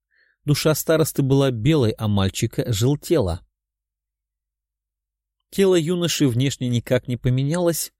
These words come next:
но все повреждения, нанесенные ядом, быстро устранялись. И уже через пару минут Гуней резко открыл глаза и раскашлялся, выплевывая слизь из легких. Он приподнялся,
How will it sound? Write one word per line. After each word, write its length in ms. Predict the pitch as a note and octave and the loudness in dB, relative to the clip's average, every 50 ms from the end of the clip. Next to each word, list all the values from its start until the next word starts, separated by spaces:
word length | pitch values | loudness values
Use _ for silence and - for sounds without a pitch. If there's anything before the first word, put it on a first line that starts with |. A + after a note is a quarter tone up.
| _ - - - - _ - | _ -20 -20 -20 -16 _ -2
но 140 | C3 C#3+ | 0 0
все 220 | - - - C3+ B2 | 0 0 0 -2 0
повреждения, 760 | - B2 A2+ A2 A2+ A2 G#2 G2+ G#2+ A#2 D3+ D#3+ D3 A#2 G#2+ | 0 0 0 2 2 0 0 0 -2 -2 0 0 0 0 2
нанесенные 680 | G#2 G2+ G#2 G#2+ G2 - - G#2 G2+ G2+ G2+ G2+ G#2 G#2 | 2 2 2 2 2 0 0 0 0 2 2 2 0 0
ядом, 440 | F#2 G2+ G2 F2+ F2 F2+ F2 F2+ - - - - _ - | 0 0 0 0 0 -2 -2 -4 -6 -8 -16 -20 _ -4
быстро 340 | D#3 E3+ F3 - - D#3+ D3+ | 0 0 0 0 0 -2 -2
устранялись. 880 | - - B2+ - - C3 C3 A#2 G2+ F#2 F2+ F2 E2+ D#2+ - - - _ _ _ _ _ _ _ _ _ _ _ _ - | -2 -4 -6 -6 -4 -2 0 0 0 0 0 0 -2 -2 -4 -6 -8 _ _ _ _ _ _ _ _ _ _ _ _ -2
И 80 | F3+ F#3+ | 2 2
уже 240 | G3 F#3 F3 G3+ G3 | 4 4 4 2 0
через 320 | - - C#3+ C3 - - | 0 0 0 0 -2 -2
пару 260 | - B2 A#2 A2+ A2 | 0 0 0 2 2
минут 400 | A2 A2+ A#2 C#3 E3 F3 - - - - - _ _ | 2 0 2 0 0 -2 -4 -8 -16 -20 -20 _ _
Гуней 520 | - A2 C#3+ D#3 D#3 E3+ F3+ F#3 E3+ - - _ | -2 2 2 4 4 4 2 0 -2 -4 -8 _
резко 440 | - A2+ A2+ A#2+ A2+ - - - - | -2 0 2 2 2 0 -2 -6 -8
открыл 460 | - - A2 - - - A2+ G#2+ G2+ | -6 -6 -8 -6 -2 0 0 2 2
глаза 460 | F#2+ G#2+ G#2 G2+ F#2 F#2+ D3 D#3+ D#3 - _ _ _ _ | 2 2 2 0 2 0 -2 -2 -2 -6 _ _ _ _
и 100 | - G3+ | -2 0
раскашлялся, 800 | F3+ F#3+ E3 - - C3 B2+ - - C#3 C3+ A#2 - - C3 A#2+ - _ _ _ _ | 0 0 0 -2 -2 -2 -2 -2 0 0 0 0 0 -2 -4 -4 -6 _ _ _ _
выплевывая 680 | - B2+ C3+ - - F#3 F#3+ F#3+ F#3 F3+ E3+ E3 D#3+ D#3+ | 0 0 2 2 4 4 4 6 6 4 4 4 2 2
слизь 360 | D3+ - - A#2+ A#2 - - - | 0 0 0 0 -2 -2 -2 -2
из 240 | B2+ A2+ A2 - - - | -2 -2 -2 -2 -4 -4
легких. 640 | A2 G2+ G2+ F#2+ - - - F#2 F2+ - - - _ _ _ _ _ _ _ _ _ _ _ _ _ _ _ _ _ _ _ _ _ _ | -2 0 0 0 -2 -4 -8 -10 -10 -10 -12 -20 _ _ _ _ _ _ _ _ _ _ _ _ _ _ _ _ _ _ _ _ _ _
Он 240 | - A#2 G#2+ G2 - | 0 0 0 0 0
приподнялся, 760 | - G#2+ F#2+ - G#2 F2+ F2+ G#2+ C3+ D3+ - - - C#3 | -2 -2 0 0 0 0 0 0 0 0 -2 -2 -6 -8